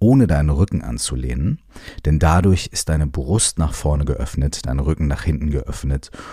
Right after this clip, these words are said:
und es hilft dabei, loszulassen und die Gefühle, Emotionen und die Dinge, die kommen während dieser Meditation, in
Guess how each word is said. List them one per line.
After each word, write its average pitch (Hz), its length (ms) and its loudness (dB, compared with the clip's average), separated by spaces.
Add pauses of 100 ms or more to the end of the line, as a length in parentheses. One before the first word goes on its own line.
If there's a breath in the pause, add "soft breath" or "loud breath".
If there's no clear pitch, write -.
(160 loud breath)
und 71 180 -2
es 73 140 0
hilft 101 480 4
dabei, 69 480 0 (360 soft breath)
loszulassen 76 1040 0
und 67 280 -6
die 65 60 -8
Gefühle, 78 640 0
Emotionen 76 840 0
und 64 240 -6
die 64 80 -8
Dinge, 71 240 -2
die 67 120 -10
kommen 90 500 2
während 73 180 2
dieser 69 160 0
Meditation, 67 880 -2
in 73 180 -4